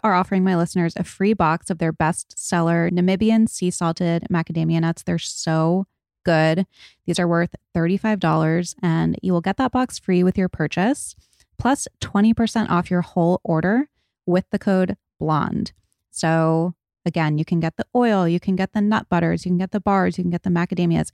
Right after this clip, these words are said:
everything you need to have all of those amazing healthy fats in your diet. You can use the oil with your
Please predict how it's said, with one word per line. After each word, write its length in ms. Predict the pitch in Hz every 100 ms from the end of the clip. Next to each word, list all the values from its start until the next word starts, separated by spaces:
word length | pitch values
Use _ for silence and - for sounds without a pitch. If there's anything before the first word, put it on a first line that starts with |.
| _
everything 360 | 269 302 294 262
you 120 | 226
need 340 | 190 180 180 - -
to 80 | 190
have 240 | 170 170 -
all 180 | 180 180
of 120 | 180
those 340 | 185 170 175 -
amazing 360 | 175 165 165 165
healthy 280 | 165 165 175
fats 380 | 165 160 - -
in 320 | 185 170 175 - _ _
your 140 | - 156
diet. 380 | 208 214 202
You 80 | -
can 140 | 160 165
use 120 | 160
the 80 | -
oil 260 | 175 160 160
with 160 | 165 -
your 240 | 165 165